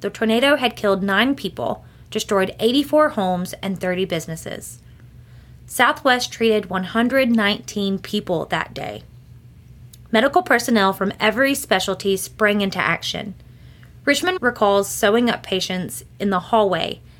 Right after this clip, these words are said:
and said a dentist friend of mine was suturing someone. It was truly an all-hands-on-deck situation. While the hospital itself didn't receive any damage, it was forced to operate on the one generator the facility had at the time.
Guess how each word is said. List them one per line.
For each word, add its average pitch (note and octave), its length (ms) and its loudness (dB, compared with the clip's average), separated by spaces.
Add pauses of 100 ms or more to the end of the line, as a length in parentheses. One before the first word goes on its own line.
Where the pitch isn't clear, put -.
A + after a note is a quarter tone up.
(140)
and G#3+ 160 0
said G#3+ 180 2
a G#3 60 2
dentist C#4 460 2
friend G3+ 240 2
of G3 40 0
mine F3 440 0
was G3 120 -2
suturing F#3 480 0
someone. - 440 -8 (720)
It G#3+ 120 4
was G3+ 100 0
truly C4 460 0
an G3+ 120 0
all-hands-on-deck F#3+ 1000 0
situation. - 720 -8 (800)
While A#3+ 140 4
the A#3+ 80 4
hospital D#4 340 4
itself G#3 460 2
didn't A3+ 200 2
receive A3 320 2
any G#3 200 0
damage, E3+ 580 -4
it A3 80 0
was G3+ 160 0
forced C4 320 2
to - 100 2
operate F#3 600 -2 (120)
on F#3+ 200 0
the F#3 80 -2
one A3 320 2
generator F3 500 0
the E3+ 140 -6
facility F3 480 -4
had G#3+ 260 0
at - 100 -4
the F3+ 60 -10
time. E3+ 420 -8